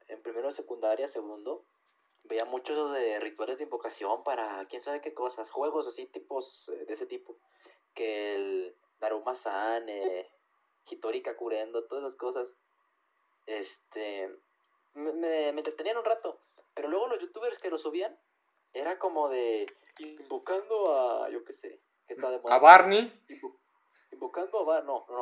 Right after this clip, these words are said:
Speaker 1: no, a Freddy de Five Nights at Freddy's, eh, cien por ciento real, no fake. Yo como de, "No manches,
Speaker 2: No, no,
Speaker 1: pasamos
Speaker 2: no,
Speaker 1: algo
Speaker 2: te faltó
Speaker 1: chido".
Speaker 2: algo. "A las tres de la mañana,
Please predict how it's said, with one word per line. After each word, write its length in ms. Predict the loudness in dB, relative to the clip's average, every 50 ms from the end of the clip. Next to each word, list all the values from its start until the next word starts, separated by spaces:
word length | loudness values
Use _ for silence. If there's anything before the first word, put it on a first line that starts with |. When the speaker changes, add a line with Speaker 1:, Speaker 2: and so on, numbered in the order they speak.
| -4 -6 -8 -16 -8 -6
Speaker 1:
no, 60 | -6
a 60 | -6
Freddy 400 | -6 -4 -2 -2 -2 -2 -4 -6
de 140 | -6 -6 -6
Five 180 | -4 -6 -6
Nights 220 | -4 -6 -8 -8 -10
at 80 | -12 -14 -18 _ _ _ _ _ _ _ _ _
Freddy's, 480 | -6 -6 -4 -4 -6 -8 -10 -12 -16 -20 _ _ _ _ _
eh, 320 | -6 -4 -2 -2 -2 -4
cien 180 | -6 -8 -10 -8
por 140 | -8 -6 -6
ciento 200 | -8 -8 -6 -4
real, 360 | -2 0 2 2 2 0 0
no 100 | -4 -8
fake. 220 | -8 -8 -10 -8 -10
Yo 100 | -12 -14
como 180 | -14 -18 -20
de, 100 | -20 -20 _
"No 200 | -20 -18 -18 -16
manches, 400 | -14 -14 -14 -14 -12 -14 -14 -8 2
Speaker 2:
No, 140 | 8 10 12 12
no, 60 | 12 10
Speaker 1:
pasamos 100 | 8 6
Speaker 2:
no, 220 | 6 4 4 4
Speaker 1:
algo 80 | 6 6
Speaker 2:
te 100 | 8 12
faltó 320 | 12 12 12 12 12 12
Speaker 1:
chido". 60 | 12
Speaker 2:
algo. 300 | 12 12 12 12 6 8 10
"A 120 | 10 12
las 280 | 12 12 10 10 8 8
tres 240 | 10 10 10 12
de 80 | 12 12
la 100 | 12 12
mañana, 720 | 12 12 10 8 10 10 10 10 10 8 6 4 -2 -12